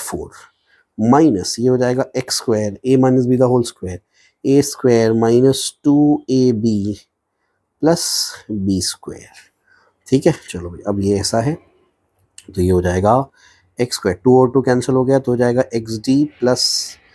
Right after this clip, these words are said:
d square by four minus एक्स स्क्वायर plus टू और टू कैंसिल plus एक्स डी minus d square by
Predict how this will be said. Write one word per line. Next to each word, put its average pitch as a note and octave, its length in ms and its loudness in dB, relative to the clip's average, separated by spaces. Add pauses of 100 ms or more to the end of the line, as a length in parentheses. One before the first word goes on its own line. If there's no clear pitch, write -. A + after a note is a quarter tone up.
(360)
d A2 260 0
square B2 340 2
by B2 220 2
four B2 300 2 (120)
minus G#2+ 440 0 (220)
एक्स A#2+ 220 -2
स्क्वायर C3+ 500 0 (600)
plus A#2+ 200 -6
टू B2 160 4
और A#2+ 100 2
टू C3 140 2
कैंसिल B2 420 0
plus B2+ 300 0 (100)
एक्स A2+ 240 -4
डी B2+ 160 2 (640)
minus A#2 460 4
d A#2 180 0
square G#2+ 360 0
by G#2+ 140 2